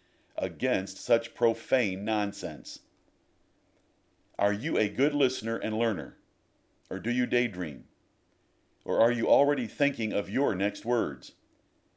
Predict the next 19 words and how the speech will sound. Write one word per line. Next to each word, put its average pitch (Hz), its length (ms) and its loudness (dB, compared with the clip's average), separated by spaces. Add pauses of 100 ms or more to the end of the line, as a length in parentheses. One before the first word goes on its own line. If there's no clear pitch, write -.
(520)
Here 180 240 -2
is 165 180 -2
the 123 100 -2
difference 98 500 -2
between 120 420 -4
success 104 560 2
and 117 160 -8
failure. 127 500 0 (800)
A 113 80 6
wise 135 460 2
man 117 320 -2
listens 131 380 0
well 107 480 6 (500)
because 117 320 -4
he 101 100 -2
knows 120 460 4
that 113 180 8
is 104 140 -2
the 98 180 -6